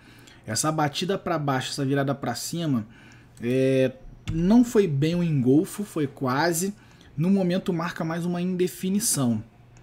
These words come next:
Vender topo aqui seria contar com uma congestão, é, com uma congestão nessa região. É possível, mas não é muito provável, principalmente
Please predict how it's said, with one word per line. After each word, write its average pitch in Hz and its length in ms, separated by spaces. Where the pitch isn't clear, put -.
Vender 190 420
topo 208 420
aqui - 240
seria 202 340
contar 190 500
com - 160
uma 196 160
congestão, 143 880
é, 113 360
com - 100
uma 143 140
congestão 151 640
nessa 147 280
região. 151 680
É 151 120
possível, 185 640
mas 139 220
não 160 140
é 160 80
muito 165 260
provável, 160 580
principalmente 160 720